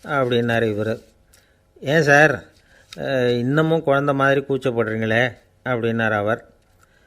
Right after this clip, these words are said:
அவரை ஒரு மாதிரியா சமாளிச்சு அனுப்பி வச்சுட்டு அதுக்கப்புறம் அதை பத்தி இவர் யோசிச்சு பார்த்துருக்கார். சில நிபுணர்கள் எழுதியிருக்கிறத படிச்சும் பார்த்துருக்கிறார். மனோதத்துவ நிபுணர்கள் என்ன சொல்றாங்க தெரியுமா?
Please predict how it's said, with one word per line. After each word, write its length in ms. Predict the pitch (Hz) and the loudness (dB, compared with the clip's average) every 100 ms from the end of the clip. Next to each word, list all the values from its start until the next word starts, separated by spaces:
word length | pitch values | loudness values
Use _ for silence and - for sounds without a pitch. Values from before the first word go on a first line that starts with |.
| _ _ - | _ _ -14
அவரை 420 | 131 123 139 147 | -6 -2 2 4
ஒரு 120 | 139 | 2
மாதிரியா 460 | 123 127 139 139 143 | 2 2 2 2 2
சமாளிச்சு 540 | 131 127 139 139 123 | 0 -2 0 0 0
அனுப்பி 320 | 131 127 127 123 | 0 -2 -2 -4
வச்சுட்டு 680 | 113 120 175 175 123 85 | -4 -4 0 2 2 0
அதுக்கப்புறம் 640 | 80 139 165 190 175 185 160 | -6 -2 0 2 2 2 2
அதை 120 | 147 | 2
பத்தி 280 | 143 143 156 | -2 -4 0
இவர் 160 | 143 | 0
யோசிச்சு 380 | 143 143 147 131 | 2 2 0 -2
பார்த்துருக்கார். 520 | 117 117 117 107 107 - _ _ _ _ _ _ _ _ _ | -2 -2 -2 -2 -4 -4 _ _ _ _ _ _ _ _ _
சில 480 | - 160 151 135 | 4 6 8 6
நிபுணர்கள் 640 | 131 160 185 214 190 165 143 | 4 2 4 2 4 4 4
எழுதியிருக்கிறத 1000 | 147 160 156 143 135 131 123 107 98 80 - - | 4 4 2 2 0 2 2 2 0 -6 -12 -4
படிச்சும் 380 | 139 151 160 147 | -2 -2 -4 0
பார்த்துருக்கிறார். 600 | 127 117 113 107 101 - _ _ _ - _ | 0 0 -4 -2 -4 -6 _ _ _ -20 _
மனோதத்துவ 760 | 113 131 185 208 180 165 165 147 | -4 0 4 6 4 2 2 2
நிபுணர்கள் 560 | 147 156 165 143 139 | 0 -2 0 0 0
என்ன 200 | 127 143 | -2 -2
சொல்றாங்க 440 | 139 131 123 127 107 | -4 -2 0 0 0
தெரியுமா? 480 | 113 113 117 156 | -2 -2 -2 -2